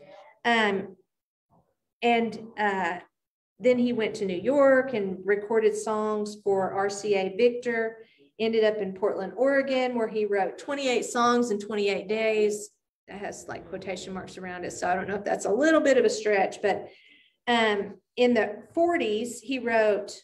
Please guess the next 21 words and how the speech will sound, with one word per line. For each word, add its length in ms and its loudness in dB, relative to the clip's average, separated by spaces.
So 240 -2
Long, 440 2
It's 120 -4
Been 160 -4
Good 200 -2
to 180 -8
Know 240 0
You, 500 -2
Bound 320 2
for 160 -4
Glory, 640 0
and 560 -6
the 80 2
one 320 2
everyone 500 2
knows, 420 0
This 220 -6
Land 360 0
Is 240 -4
Your 180 0
Land. 460 -6